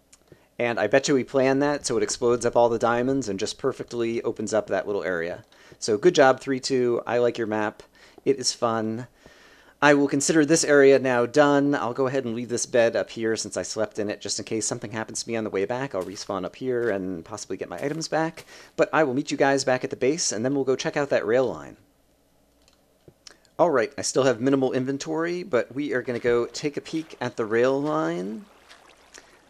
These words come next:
that I believe was... Hmm, don't remember exactly where it was. Was it down or up or left or right? I should have tried to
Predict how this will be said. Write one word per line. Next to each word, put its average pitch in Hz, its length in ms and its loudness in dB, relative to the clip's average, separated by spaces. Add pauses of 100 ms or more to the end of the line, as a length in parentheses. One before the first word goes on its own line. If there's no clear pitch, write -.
that 127 140 -2
I 110 120 -2
believe 151 760 -4
was... 123 1400 2 (1080)
Hmm, 98 480 -6 (580)
don't 147 160 -6
remember 135 240 0
exactly 120 400 -2
where 120 180 0
it - 80 -4
was. 98 380 -4
Was 101 140 -8
it 101 100 -10
down 123 400 -4
or - 140 -6
up - 180 -6
or 104 140 -6
left 110 280 -8
or 107 60 -6
right? 110 460 -4
I - 60 -14
should 135 220 -6
have 120 120 -8
tried 113 420 -4
to 101 480 -2